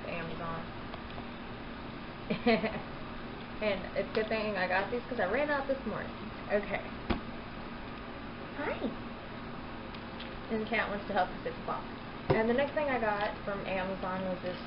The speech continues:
three-pack of my B complex vitamins that I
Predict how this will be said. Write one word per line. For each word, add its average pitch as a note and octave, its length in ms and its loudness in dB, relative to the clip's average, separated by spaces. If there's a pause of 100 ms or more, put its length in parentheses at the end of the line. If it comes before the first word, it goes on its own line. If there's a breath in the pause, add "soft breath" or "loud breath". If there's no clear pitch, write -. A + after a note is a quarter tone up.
(100)
three-pack G#3+ 600 4 (180)
of F#3 180 2 (260)
my F3 300 -2 (400)
B F#3+ 260 2
complex F#3+ 500 2 (380)
vitamins F#3+ 520 2
that G3+ 180 0
I G3 40 -2